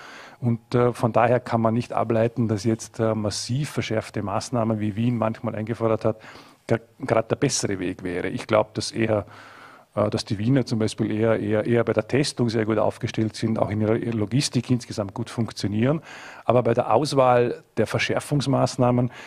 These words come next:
teile ich die Meinung eigentlich auch von Wien nicht,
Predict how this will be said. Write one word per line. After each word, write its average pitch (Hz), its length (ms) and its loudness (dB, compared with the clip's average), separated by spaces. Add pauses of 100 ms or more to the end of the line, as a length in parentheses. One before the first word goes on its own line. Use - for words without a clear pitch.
(220)
teile 117 280 2
ich - 120 -4
die 117 120 0
Meinung 117 400 0
eigentlich 113 460 0 (180)
auch 107 180 0
von 101 280 -4
Wien 120 260 2
nicht, 135 360 0